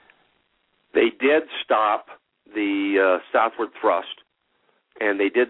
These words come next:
stop the, uh, the attack on the colonies. <clears throat> And when you start reading in detail about the hardships they, they faced, you certainly gain, uh, a new respect for,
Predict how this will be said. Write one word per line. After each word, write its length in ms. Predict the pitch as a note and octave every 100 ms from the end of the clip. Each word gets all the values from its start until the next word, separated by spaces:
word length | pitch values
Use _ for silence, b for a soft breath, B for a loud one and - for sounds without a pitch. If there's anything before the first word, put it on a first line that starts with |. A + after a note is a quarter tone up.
| -
stop 380 | A2+ G2+ G2 -
the, 320 | G2 F2+ F2+ - _ _ _ _ -
uh, 240 | E2 C#2+ -
the 80 | A2
attack 440 | F#2+ - G2 F#2+ -
on 80 |
the 80 | E2+
colonies. 520 | - G#2+ F#2 E2+ - - _ -
<clears throat> 300 | - - - - _ -
And 420 | A2+ G#2 G2+ G2 B B B B B B B _ _ - -
when 200 | C3 B2+
you 120 | A#2+
start 300 | - C#3 B2
reading 440 | B2+ D#3 D3 A#2+ A2+
in 100 | A#2
detail 500 | C3 C#3 A2 G2 G2
about 220 | G#2 G#2
the 80 | G#2+
hardships 380 | A2+ - G2+ -
they, 240 | G#2 F#2+ G2+ -
they 140 | G2+ F#2+ -
faced, 360 | F#2+ F#2+ - - _ _ B B B B B B B B
you 180 | B2+ A#2+ - C#3+
certainly 400 | F#3 - B2 A2
gain, 640 | A2+ G#2 G2+ G2+ G#2 G#2+ - _ _ _ _ _ _ _ -
uh, 160 | G#2+ -
a 60 | A2+
new 280 | G#2+ A2+ G#2+
respect 600 | G#2+ - - G#2 - - _ _ _ _
for, 380 | G2 G2 F#2 F#2